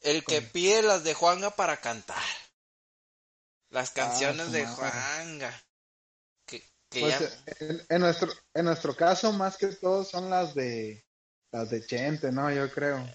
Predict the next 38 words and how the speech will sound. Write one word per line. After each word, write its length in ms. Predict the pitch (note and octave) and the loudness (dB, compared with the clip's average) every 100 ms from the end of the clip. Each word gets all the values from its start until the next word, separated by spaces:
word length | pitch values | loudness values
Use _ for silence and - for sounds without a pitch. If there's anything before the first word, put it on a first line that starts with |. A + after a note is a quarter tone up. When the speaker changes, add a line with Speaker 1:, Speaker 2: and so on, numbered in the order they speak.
| - F#2 | -16 -4
Speaker 1:
Las 220 | C#3 D3 | 2 2
de 160 | C3+ B2+ | 2 0
Chente, 680 | B2+ B2+ C#3+ D#3 F#3 F3 D#3 | 2 4 4 4 2 0 0
Speaker 2:
<clears throat> 20 | |
Speaker 1:
las 240 | C3+ B2 | 0 0
de, 300 | A#2 A2+ A2+ - _ _ _ _ _ _ _ | -2 -6 -8 -12 _ _ _ _ _ _ _
sí. 140 | - C#3+ | -8 -2
Speaker 2:
Las 300 | C#3 C3 B2+ | 0 0 4
del 200 | C#3+ C3+ | 4 4
Poder 320 | C#3 C#3 C3+ | 2 2 4
del 200 | D3+ D#3+ | 4 2
Norte, 460 | C3+ C3+ D#3+ D#3+ D3+ | 4 4 4 2 -2
Cardenales, 680 | - B2+ B2 A#2 B2 C#3 C#3+ | 0 -2 -2 -6 -4 0 4
con 0 | |
el 80 | C#3+ D#3+ E3+ | 6 6 6
Speaker 1:
Ándale, 240 | F3+ D#3+ D3 | 6 6 6
Speaker 2:
acordeón 240 | B2 C#3+ | 4 2
Speaker 1:
sí. 60 | F3 | 0
Speaker 2:
invisible, 720 | E3+ D#3+ C#3 D3+ F3+ G3 G3 | 0 -2 0 4 6 6 6
güey. 140 | F#3+ F3 | 6 6
Speaker 1:
Eh, 300 | F3 G#3 F3+ | 6 4 6
sí. 60 | F3+ | 10
Speaker 2:
Empieza 420 | - A3 A#3+ F#3 | 10 10 4 2
a 40 | E3+ | 0
aparecer 380 | E3 D#3 D#3 F3+ | 0 0 -2 -4
un 100 | G3 | -4
acordeón 360 | F3 D#3+ F3 | -4 -2 -2
invisible. 560 | G3 E3+ D#3+ E3 F#3 G3 | -2 -4 -2 0 0 2
Speaker 1:
Y 40 | |
ahí 160 | C#3 D3 | 2 2
estás 260 | D3 F3 E3+ | 2 2 2
en 340 | E3+ E3 G3 - F3 G3+ F#3 D#3+ D3 | 0 0 -2 -4 -6 -6 -4 -4 -6
Speaker 2:
<laughs> 500 | - _ _ _ - | -14 _ _ _ -2
Speaker 1:
y 120 | E3 D3 | 0 2
bien 240 | D#3+ A#3 | 6 6
enganchado, 480 | F#4+ F4+ A3+ G3 G3 | 6 6 12 12 12
ahí 120 | F3 | 8
estás. 440 | G3 G3 F3 - | 4 0 -2 -4